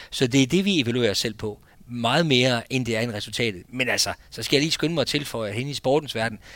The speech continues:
der er det en god idé, øh, for der er ikke nogen, der kommer til at, at høre mig sige proces. Så, så, så den stræbsomhed, vi har i forhold til at levere præstationer på et finaleniveau, det skal meget gerne, eller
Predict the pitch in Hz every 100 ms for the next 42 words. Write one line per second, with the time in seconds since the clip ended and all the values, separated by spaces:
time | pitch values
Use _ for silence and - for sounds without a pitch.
0 | - 123 135 139 123 170 120 120 120 -
1 | - - - 117 107 104 95 107 135 147
2 | - 117 110 - 131 113 104 98 92 95
3 | 101 139 113 127 - 113 - 104 135 143
4 | - - - - - 139 113 107 - 117
5 | 107 - 117 - 143 160 - - 135 170
6 | - 104 90 - - - 151 123 117 139
7 | 147 107 101 - 120 113 - 117 117 104
8 | 98 - - - 104 104 175 147 104 117
9 | - - 131 110 - 107 - 104 104 104
10 | 98 92 - - - 139 - 131 117 120
11 | - 147 151 107 107 110 101 - - -
12 | 104 80 -